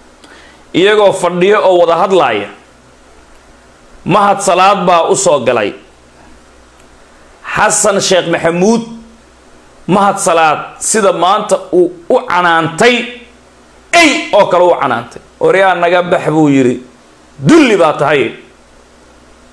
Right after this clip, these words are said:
Bax, waryaa. Habar Khadiijo tag. Marka aan annagu kuu yeerno, aan kuu soo talinno,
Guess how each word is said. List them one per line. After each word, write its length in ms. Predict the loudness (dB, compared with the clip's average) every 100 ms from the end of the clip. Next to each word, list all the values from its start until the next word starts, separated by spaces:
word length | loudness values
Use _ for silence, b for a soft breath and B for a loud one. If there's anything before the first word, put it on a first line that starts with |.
| 0
Bax, 240 | 2 2 2
waryaa. 400 | 2 2 0 -4 -14 -20 _ -20 -20 -14
Habar 240 | -6 -2 0
Khadiijo 380 | 2 2 0 -2
tag. 160 | -4 -6 -20 -20 -20 _ -2
Marka 320 | -2 0 -2
aan 160 | -2 -2
annagu 240 | 0 0 0 0
kuu 120 | 0
yeerno, 380 | 2 2 0 -8 -14 -20 -20 -20 -14 -4
aan 160 | -4
kuu 160 | 0 0
soo 240 | 0 -2
talinno, 420 | 0 0 0 -2